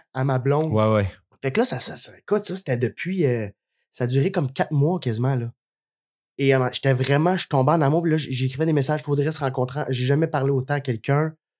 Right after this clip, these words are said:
Speaker 1: Je le sais que tu veux pas, le, mais écoute, moi, je vais couper ça là. Tu sais, c'était vraiment comme un message de je te laisse.
Speaker 2: Ouais, ouais.
Speaker 1: C'était fucking weird. Et là, par la suite, j-, moi, j'ai perdu intérêt.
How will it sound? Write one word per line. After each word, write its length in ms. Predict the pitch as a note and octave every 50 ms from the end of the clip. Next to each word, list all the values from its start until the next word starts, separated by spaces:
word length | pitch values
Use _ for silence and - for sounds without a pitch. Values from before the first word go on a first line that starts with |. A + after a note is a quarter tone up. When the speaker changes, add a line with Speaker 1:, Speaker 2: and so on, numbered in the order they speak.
| _ _ _
Speaker 1:
Je 140 | B2 C#3
le 60 | C3+ C3
sais 240 | C3 - - F3+
que 100 | F3+ -
tu 160 | C#3 C3 - C3+
veux 100 | C3 C3
pas, 100 | D#3 D#3
le, 120 | D#3 - -
mais 340 | C#3+ C3 B2 B2 A#2+ - -
écoute, 200 | _ - D#3 D3
moi, 120 | D3+ D#3+
je 100 | E3+ C#3+
vais 60 | D3+ C3
couper 240 | - - - D3+
ça 200 | C#3 - C#3+ C3
là. 160 | B2+ C3 D3+ -
Tu 100 | - -
sais, 60 | G#3+
c'était 160 | - - C3
vraiment 280 | A2+ A2+ B2 C#3 F#3+ G#3
comme 120 | - G3+
un 60 | D#3 C#3+
message 300 | C3+ B2 C3 C#3+ E3+ E3
de 100 | D#3 B2+
je 100 | B2+ -
te 80 | D3
laisse. 440 | C3 B2 B2 D3+ F#3+ F3+ - - -
Speaker 2:
Ouais, 200 | G#2 G#2 A2+ A#2
ouais. 140 | A#2 A#2 A#2+
Speaker 1:
C'était 140 | A2+ G2+ - -
fucking 280 | C4 B3+ - - D#3+ D3
weird. 440 | C#3 D3 E3 F#3+ A3+ A#3 E3+ C#3+ - _ _ _ _ _ _ _ -
Et 60 | D3+
là, 100 | G#3 C4
par 180 | - A#3+ E3+
la 100 | D#3+ C#3+
suite, 220 | C3 - G#3 A3 E3+
j-, 80 | D3+
moi, 100 | D3+ F3 F3+
j'ai 100 | D#3+ D3
perdu 260 | - D#3 C#3+ C#3+ D#3+
intérêt. 560 | E3 D3+ - C#3 B2 A2+ A#2 C3+ D3+ E3+ -